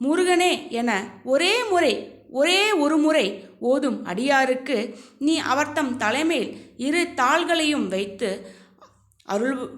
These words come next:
அருள்பவனாயிற்றே என்று கதறுகிறார். முனிவர்களும் தேவர்களும் "முறையோ, முறையோ" என உன்முன் ஓலமிட பழைய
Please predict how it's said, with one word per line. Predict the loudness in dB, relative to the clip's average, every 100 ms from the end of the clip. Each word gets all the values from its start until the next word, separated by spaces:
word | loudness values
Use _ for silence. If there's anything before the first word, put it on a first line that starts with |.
| -10 -4
அருள்பவனாயிற்றே | 0 2 2 2 2 2 0 -4 -4 0 0 -2 -10 -20 -10
என்று | -6 -4 -2 -4 -6 -12 -20 _ _ _ _ _ _ _ _ -2
கதறுகிறார். | 2 2 2 -2 -4 -8 -18 -20 _ _ _ _ _ _ _ _ _ _ _ _ _ _ _ _ _ _ -20 _ _ _ _
முனிவர்களும் | -2 0 2 4 4 2 0 -2
தேவர்களும் | 0 2 4 4 2 0 -4 -8 -14 -20 _ -4
"முறையோ, | 0 2 4 4 4 0 -4
முறையோ" | -2 2 2 4 2 0 -6 -16 -10
என | -4 -2 -2 -4 -12 -20 _ _ _ _ _ _ _ -4
உன்முன் | 0 2 2 0 0
ஓலமிட | 2 2 2 2 2 2 -2 -14 -20 -20 -2
பழைய | 2 2 2 0